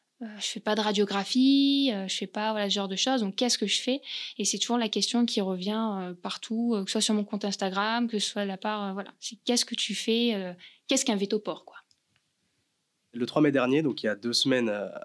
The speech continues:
Speaker 2: à peu près, est sorti un article dans Le Monde sur l'héritage patriarcal auquel faisaient face, euh, les jeunes vétérinaires, en fait, dans leur profession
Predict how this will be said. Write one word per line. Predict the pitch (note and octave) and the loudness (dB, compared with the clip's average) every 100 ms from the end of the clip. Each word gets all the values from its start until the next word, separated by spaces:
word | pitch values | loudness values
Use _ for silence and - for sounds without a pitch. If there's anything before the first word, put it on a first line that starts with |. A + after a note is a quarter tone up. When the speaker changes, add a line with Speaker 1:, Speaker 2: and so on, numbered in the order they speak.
| - | -12
Speaker 2:
à | A2+ | -12
peu | - | -8
près, | A2+ - D#3 D#3 | -4 0 2 2
est | |
sorti | A#2 A#2 - | 2 0 0
un | A2+ | 2
article | A#2+ - C3 - A2+ | 0 0 -4 -2 2
dans | A2 | 2
Le | |
Monde | A2 C3 D3 | 4 4 4
sur | - A2 | 2 2
l'héritage | A2 B2 B2+ C3 - | 2 2 2 0 0
patriarcal | A#2 B2 A2+ - C3+ C#3+ | -2 0 -2 0 2 2
auquel | A2+ - A#2 A2 | 0 0 0 0
faisaient | - A2 A2+ | -6 -2 -2
face, | A2+ A#2+ - | 0 -2 0
euh, | G#2+ | -2
les | G#2+ | -2
jeunes | G#2+ A#2+ | 0 2
vétérinaires, | A#2 A2+ A2 A2 B2+ | 0 0 0 2 0
en | B2 | -2
fait, | A2+ A2+ | -2 -2
dans | A2 | -2
leur | G#2+ | -4
profession | - A2+ A2 - C3+ | -6 -4 0 2 0